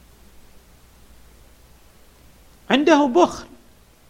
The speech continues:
لا يريد أن ينفق من الجيد، فهو يعطي غير الجيد، ولكن لديه استعداد بالإغماض، بغض الطرف في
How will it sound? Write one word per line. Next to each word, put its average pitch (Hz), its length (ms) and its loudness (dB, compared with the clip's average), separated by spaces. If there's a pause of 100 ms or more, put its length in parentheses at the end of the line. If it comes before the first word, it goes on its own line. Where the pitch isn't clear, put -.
(1400)
لا 269 220 2
يريد 339 400 2
أن 220 200 2
ينفق 208 640 -2 (2250)
من 202 160 0
الجيد، 165 640 0
فهو 202 320 0
يعطي 285 420 0
غير 311 340 2
الجيد، 175 580 2 (1000)
ولكن 240 500 0
لديه 269 440 2
استعداد 208 1120 0 (1500)
بالإغماض، 185 880 0
بغض 185 480 -2
الطرف 202 720 -2
في 170 440 0